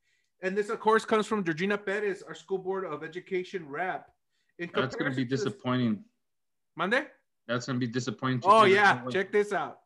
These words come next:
Speaker 1: In comparison to state charters, school districts dedicate more taxpayer dollars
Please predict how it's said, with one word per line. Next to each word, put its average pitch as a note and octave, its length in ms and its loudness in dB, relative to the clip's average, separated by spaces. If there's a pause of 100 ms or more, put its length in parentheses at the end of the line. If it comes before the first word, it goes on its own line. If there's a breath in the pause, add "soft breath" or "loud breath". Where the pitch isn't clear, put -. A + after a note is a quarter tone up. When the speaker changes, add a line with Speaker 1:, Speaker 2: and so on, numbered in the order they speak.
(580)
Speaker 1:
In G3+ 120 -2
comparison C4+ 720 -4
to G#3 100 -12
state A#3 380 -8
charters, A3+ 600 0 (260)
school C4 360 -10
districts A3 480 -8
dedicate G#3+ 400 -4
more G#3+ 220 -6
taxpayer A#3 500 -4
dollars G#3+ 380 -4